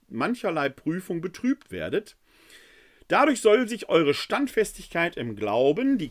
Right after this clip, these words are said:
kostbarer ist als Gold, das im Feuer geprüft wurde und doch vergänglich ist, herausstellen,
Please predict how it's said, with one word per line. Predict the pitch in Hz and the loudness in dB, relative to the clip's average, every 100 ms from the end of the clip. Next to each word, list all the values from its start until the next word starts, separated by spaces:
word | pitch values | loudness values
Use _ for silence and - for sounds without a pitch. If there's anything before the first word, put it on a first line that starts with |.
| - | 0
kostbarer | 285 - - 156 131 120 127 | 0 0 -4 0 0 0 -4
ist | 127 - | -8 -4
als | 101 - - | -6 -6 0
Gold, | 151 254 - | 2 2 0
das | 147 | -6
im | - 151 | -4 -8
Feuer | - 277 220 | -6 -2 -2
geprüft | 117 101 - 117 113 - | -2 -6 -10 -12 -12 -6
wurde | 131 190 190 | -4 -2 -2
und | 123 117 | -4 -4
doch | 240 - | -4 -4
vergänglich | 226 151 147 151 143 | -8 -4 -4 -4 -6
ist, | 131 - | -10 -10
herausstellen, | 120 117 156 - - - 147 143 143 147 | -8 -4 -4 -6 -14 -4 -2 0 -2 -6